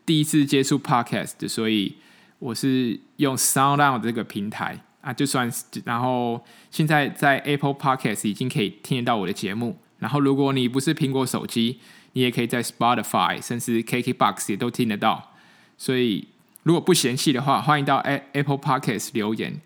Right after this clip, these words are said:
哎，给我评价，然后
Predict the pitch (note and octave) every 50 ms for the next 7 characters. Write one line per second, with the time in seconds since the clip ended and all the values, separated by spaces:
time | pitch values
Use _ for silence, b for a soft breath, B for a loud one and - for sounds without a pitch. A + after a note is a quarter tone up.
0 | _ - - G#2 G#2 - A#2 A#2+ B2 A#2+ A2+ G#2+ G2 F#2+ - - - b b b
1 | b b b b b b _ _ _ _ - - _ _ _ _ _ - A#2 A#2+
2 | C3 B2+ E3 C3 F2+ - - - - - G2+ G2+ B2 B2 A#2+ A2 G#2+ G#2+ A2